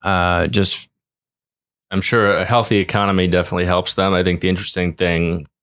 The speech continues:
Speaker 2: uh, that I see here is, you know, as you know, a lot of companies are hesitant looking at lending marketplace and that kind of stuff because they're worried about, you know, the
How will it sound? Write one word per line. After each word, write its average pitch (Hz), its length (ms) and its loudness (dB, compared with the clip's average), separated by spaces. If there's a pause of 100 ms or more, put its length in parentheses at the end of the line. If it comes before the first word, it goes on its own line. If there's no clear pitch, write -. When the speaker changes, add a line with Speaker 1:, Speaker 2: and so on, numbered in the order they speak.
(680)
Speaker 2:
uh, - 280 -12
that 90 100 -2
I 82 60 0
see 95 180 0
here 98 120 4
is, 82 140 0
you 85 220 2
know, 85 80 0
as 82 120 0
you 90 120 2
know, 87 160 2
a - 20 0
lot 82 220 2
of 82 200 -2 (220)
companies 85 340 -2
are 82 100 0
hesitant 82 600 -2 (640)
looking 110 340 0
at 85 320 0 (300)
lending 92 280 0
marketplace 85 800 -4
and 80 80 -10
that 82 120 -6
kind 85 140 -2
of 80 80 -2
stuff - 260 -4
because 82 260 -4
they're 80 140 0
worried 90 340 2
about, 82 480 0 (140)
you 85 60 -4
know, 73 80 -2
the 78 300 -4